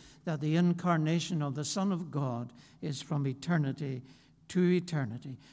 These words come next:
decreed in eternity past, continuing throughout eternity to come. You see, the coming of the Son of God in human flesh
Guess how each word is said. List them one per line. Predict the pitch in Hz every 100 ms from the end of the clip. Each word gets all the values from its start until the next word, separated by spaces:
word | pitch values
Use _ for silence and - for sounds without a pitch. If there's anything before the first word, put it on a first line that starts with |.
| -
decreed | - 151 - 185 190 190 175 214
in | 180
eternity | 151 143 175 208 208 190
past, | 190 156 135 127 - - - - -
continuing | - 151 147 170 165 156 147 139
throughout | - 170 151 135 - - - -
eternity | 151 139 156 143 139 139 131 127 - -
to | -
come. | 143 143 139 120 110 107 - - _ _ _ _ _ _ _ _ _ _ _ _ _ _ _ _ _
You | 139
see, | 202
the | 175
coming | 180 180 233 233
of | 190 156
the | 160
Son | - 196 185
of | 151
God | 170 180 165 143
in | 147
human | 139 165 226 185
flesh | - 180 156 131 - -